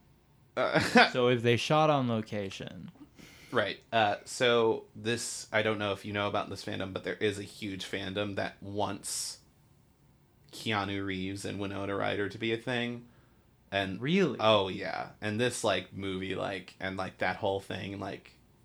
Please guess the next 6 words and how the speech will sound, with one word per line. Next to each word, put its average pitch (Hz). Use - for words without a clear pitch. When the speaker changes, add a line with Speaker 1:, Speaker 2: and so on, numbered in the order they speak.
Speaker 1:
they 101
love 90
it. -
<laughs> 147
Um, 98
so, 123